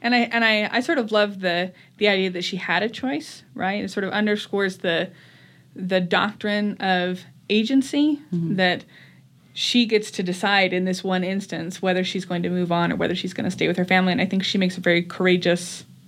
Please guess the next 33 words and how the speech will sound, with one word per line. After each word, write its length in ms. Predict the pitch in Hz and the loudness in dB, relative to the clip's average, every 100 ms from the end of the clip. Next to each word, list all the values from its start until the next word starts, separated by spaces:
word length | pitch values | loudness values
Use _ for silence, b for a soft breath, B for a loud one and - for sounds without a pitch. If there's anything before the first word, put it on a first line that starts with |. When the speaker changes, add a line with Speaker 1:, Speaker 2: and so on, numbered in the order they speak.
| - | -18
Speaker 1:
choice. 480 | - 233 - - - - - - - - - - | 0 2 2 -6 -16 -20 -20 -20 -20 -18 -16 -8
Speaker 2:
Yeah, 220 | 160 147 135 B B | -4 -4 -6 B B
'cause 140 | - 185 | -4 2
I 80 | 233 | 2
don't 140 | 277 | 4
think 180 | 285 202 | 4 2
that's 320 | 185 190 - | 0 0 0
necessarily 480 | 165 165 151 147 147 | 0 0 0 2 2
gonna 120 | 147 | 2
happen 260 | 165 151 143 | 2 2 2
to 120 | 143 | 2
us, 300 | 170 285 - | 2 0 -4
<laughs> 60 | - | -4
that 180 | 220 - | -2 0
we'll 140 | 175 | 0
be 120 | 165 185 | 0 0
given 240 | 180 170 | 2 2
that 160 | 156 - | 0 0
choice, 220 | 226 220 | 0 2
you 80 | 240 | 2
Speaker 1:
Yeah. 80 | |
Speaker 2:
know, 120 | 185 175 | 2 4
when 220 | 170 160 | 2 2
we're 80 | 156 | 2
actually, 640 | 165 165 185 156 139 151 B B - | 0 0 0 2 0 -2 B B -6
our 100 | 151 | -6
spirits 320 | - 180 175 | 0 0 0
leave 120 | 185 | 0
Speaker 1:
I 60 | - | 0
Speaker 2:
our 40 | |
Speaker 1:
think 40 | - | 2
most 80 | 175 | 2
Speaker 2:
body, 120 | 180 | 2